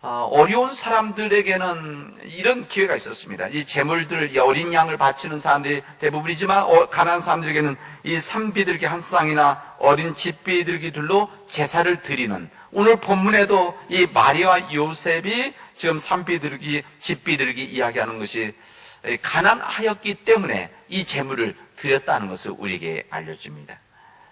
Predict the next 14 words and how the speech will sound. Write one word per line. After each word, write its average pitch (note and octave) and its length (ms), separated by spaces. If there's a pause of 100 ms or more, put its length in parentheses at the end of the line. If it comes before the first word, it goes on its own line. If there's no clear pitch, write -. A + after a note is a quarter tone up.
(920)
여러분, F#3 280
마태복음, A3 680
마가복음, F3 640
누가복음, E3+ 500
이 F#3+ 340
요한복음, F3 480
이 G3+ 80
복음서의 A#3+ 520
말씀들은, D#3 1000 (760)
어, C#3 300
여기 B3 340 (460)
복음서 G#3+ 340
전체 G#3+ 400
주인공은 G3+ 880